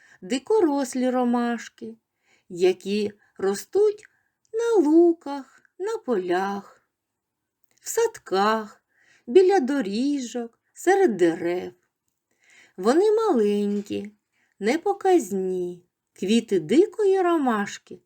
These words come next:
значно менші, ніж садова ромашка. Пелюстки припущені вниз. Цю ромашку так і називають ромашка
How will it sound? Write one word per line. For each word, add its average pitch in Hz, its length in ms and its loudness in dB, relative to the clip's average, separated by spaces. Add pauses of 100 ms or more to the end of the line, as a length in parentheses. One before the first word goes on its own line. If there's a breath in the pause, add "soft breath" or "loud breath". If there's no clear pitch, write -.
(400 soft breath)
значно 381 640 -2
менші, 370 720 0 (340 soft breath)
ніж 269 260 -4
садова 277 600 2
ромашка. 202 760 -4 (680 soft breath)
Пелюстки 220 840 2 (320)
припущені 226 920 -2
вниз. 185 580 -4 (680)
Цю 220 340 2
ромашку 403 760 -2 (320 soft breath)
так 247 300 -2
і 285 60 -8
називають 226 960 -4 (120)
ромашка 196 1040 -2